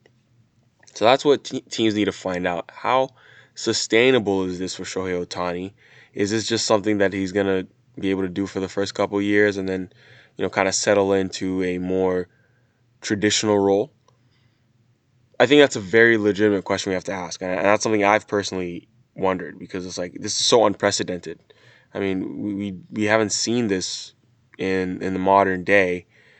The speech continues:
and for someone to be able to do that for more than, you know, maybe three or four years, is that, is that possible? Can, can he do this for, you know,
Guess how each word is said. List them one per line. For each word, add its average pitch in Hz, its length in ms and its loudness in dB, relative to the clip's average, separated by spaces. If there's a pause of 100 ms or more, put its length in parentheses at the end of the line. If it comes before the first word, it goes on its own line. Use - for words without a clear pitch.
(380)
and 92 260 0
for 101 120 -6
someone 107 240 4
to - 20 4
be 104 80 4
able 101 140 4
to 95 40 -4
do 101 200 -2
that 101 240 2
for 95 600 -2
more 101 320 0
than, 95 580 -2 (140)
you 95 120 -10
know, 85 100 -10 (920)
maybe 95 340 -4 (120)
three 98 180 -2
or 95 40 -2
four 95 280 -2
years, 107 360 0
is 92 140 -6
that, 98 240 0 (520)
is 87 280 -6
that 95 180 2
possible? 101 640 0
Can, 87 220 -10
can 92 160 -10
he 90 120 -6
do 90 160 -4
this 90 120 -8
for, 87 320 -8 (560)
you 95 140 -6
know, 87 240 -4